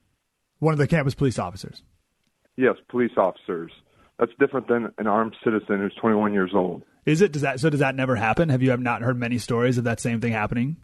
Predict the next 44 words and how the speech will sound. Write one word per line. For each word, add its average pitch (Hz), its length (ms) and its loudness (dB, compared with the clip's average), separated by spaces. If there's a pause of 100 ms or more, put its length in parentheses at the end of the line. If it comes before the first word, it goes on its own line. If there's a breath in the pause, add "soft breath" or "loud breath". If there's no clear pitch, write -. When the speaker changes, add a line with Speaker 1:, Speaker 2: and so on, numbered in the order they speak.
(380)
Speaker 1:
with 117 480 0
Speaker 2:
Yeah, 262 200 2
you 196 140 4
hear, 196 400 4
you 190 220 0
hear 214 160 4
outliers 143 560 4
here 143 160 -4
and 120 140 -4
there. 156 260 -2 (540 soft breath)
I, 156 140 2 (100)
I'm 170 180 2 (100)
shocked 202 340 0
to 127 100 0
hear 156 260 0
that - 180 -2
from 120 200 -4
you, 104 80 -4
that 98 180 -2
you 107 160 -2 (320 soft breath)
honestly 127 540 2
think 123 300 -4 (160)
that 117 240 4 (140)
should 101 140 -8
be 110 140 2
okay. 101 500 2 (240 soft breath)
Speaker 1:
No, 185 220 2
but 196 120 2
it's 196 100 0
Speaker 2:
And 220 60 -4
Speaker 1:
weird. 233 140 2
You're, 208 80 0
Speaker 2:
there's 143 80 2
Speaker 1:
you're 196 100 4
Speaker 2:
a 123 40 -2
re- - 60 0
Speaker 1:
painting 240 220 2
this, 202 280 0
you're 190 120 -2
painting 226 260 -2
this 180 220 0
odd 160 440 2
world 127 680 2
where 131 520 2